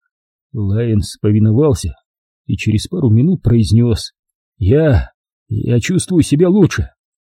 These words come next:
Всё будет в порядке». Болан вставил в кольт сорок пять новую обойму и вложил пистолет в руку Лайенсу.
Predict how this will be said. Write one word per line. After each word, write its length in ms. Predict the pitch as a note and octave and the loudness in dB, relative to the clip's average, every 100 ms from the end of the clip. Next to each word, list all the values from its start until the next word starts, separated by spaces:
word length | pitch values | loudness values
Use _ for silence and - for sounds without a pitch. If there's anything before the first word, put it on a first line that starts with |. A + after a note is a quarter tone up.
| _ | _
Всё 260 | - - | -10 -6
будет 300 | C3 F3+ F3+ | -4 0 -2
в 60 | - | 0
порядке». 560 | E3+ G3+ F#3+ - - - _ _ _ _ _ _ _ _ _ _ _ | 0 2 2 0 -6 -10 _ _ _ _ _ _ _ _ _ _ _
Болан 560 | C3 F#2+ G#2 A2+ A2 E2+ | -8 -4 0 2 2 0
вставил 420 | - A#2+ A#2 G#2+ | -6 -4 -2 -2
в 100 | - | -2
кольт 220 | B2+ B2 | -2 -2
сорок 320 | - A2 A2 | -2 -4 -2
пять 360 | - D#3 G2+ - _ _ _ | -2 0 -2 -6 _ _ _
новую 460 | G#2+ C#3+ D3+ A#2+ A2+ | 0 2 2 2 2
обойму 480 | B2 F3 F#2 C2 - _ _ _ | 2 2 0 -2 -10 _ _ _
и 120 | C3 | -2
вложил 400 | G#2 A#2 G2+ D3 | 0 0 0 -2
пистолет 560 | - A#2+ - B2 F#3 C3 | -2 -4 -2 0 0 0
в 60 | |
руку 240 | B2 F#3 B2 | -2 -2 0
Лайенсу. 560 | B2+ F#3 A#2 - - | 0 2 0 -2 -10